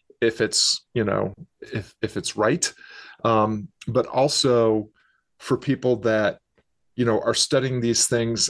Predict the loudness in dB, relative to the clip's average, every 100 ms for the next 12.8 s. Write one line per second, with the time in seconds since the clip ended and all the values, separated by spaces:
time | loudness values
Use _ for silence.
0 | -2 -2 -2 -6 -8 -4 -2 -2 -2 0
1 | 0 -2 -2 -2 -2 0 0 -2 -2 -2
2 | 0 -2 0 0 0 2 0 -2 -4 -2
3 | -2 0 0 0 -4 -6 -12 -20 _ _
4 | _ _ _ _ -20 _ -8 -2 0 2
5 | 0 0 -2 -4 -16 _ _ -2 0 0
6 | -2 -4 _ _ _ _ _ -2 -2 0
7 | -2 0 2 2 0 -2 -4 -2 -2 -2
8 | -8 -6 -4 -4 -6 -8 -6 -2 -2 -2
9 | -6 -2 -2 -2 -6 _ _ -4 0 0
10 | 0 0 0 -2 _ _ _ _ -2 0
11 | 2 0 0 -2 -4 -4 -4 -4 -8 -4
12 | -4 -2 -4 -6 -6 -4 -4 -4